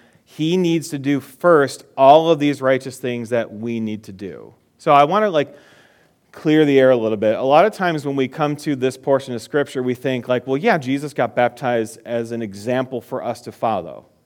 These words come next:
You're not wrong. However, there's way more, there's way more depth into this than we can ever imagine. Jesus is doing this, um, for his righteousness and for our righteousness,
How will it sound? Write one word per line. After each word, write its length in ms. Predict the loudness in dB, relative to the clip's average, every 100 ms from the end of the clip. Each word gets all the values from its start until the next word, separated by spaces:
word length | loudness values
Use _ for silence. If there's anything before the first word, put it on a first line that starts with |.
| _ _ -12
You're 160 | -8
not 260 | -2 -2 -4 -4
wrong. 400 | -4 -4 -12 -20 _ _ _ _
However, 400 | -2 4 4 4
there's 220 | 0 -2 -4
way 380 | -6 -4 -2
more, 520 | -4 -4 -2 0 -2 -6
there's 280 | -8 -8 -6
way 160 | -8
more 180 | -6 -6
depth 400 | -4 -4 -4 -6
into 260 | -16 -14 -10
this 220 | -10 -8
than 160 | -12
we 100 | -12
can 320 | -12 -12 -14 -16 _ _
ever 320 | -6 -4 -2 -4
imagine. 560 | -4 -10 -14 -16 -20 _ _ _ _ -6
Jesus 460 | 0 0 0 -4
is 140 | -6 -4
doing 340 | -4 -2 -2
this, 300 | -2 -4 -8 _ _ _ _ _ -10
um, 300 | -6 -6 -8
for 220 | -10 -10
his 240 | -4 -4 -4
righteousness 560 | -10 -10 -12 -10 -10
and 160 | -12 -14
for 200 | -16 -12 -6
our 220 | -6 -4
righteousness, 840 | -6 -10 -16 -20 -20 -20 -20 -20